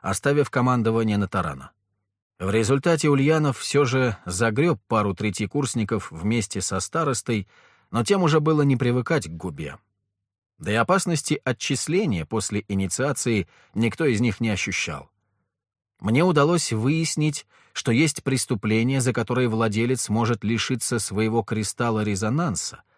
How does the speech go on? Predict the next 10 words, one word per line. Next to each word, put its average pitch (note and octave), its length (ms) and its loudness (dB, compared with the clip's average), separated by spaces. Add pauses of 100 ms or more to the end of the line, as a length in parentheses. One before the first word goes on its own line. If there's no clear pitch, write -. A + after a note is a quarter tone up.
(100)
но F#2+ 160 0
их G#2 120 0
список G#2+ 480 -4
был G2+ 200 0
настолько G#2 500 -2
мал, D3 300 0 (320)
что - 200 2
это B2+ 160 2
даже B2 300 2
несерьёзно. F2 760 -4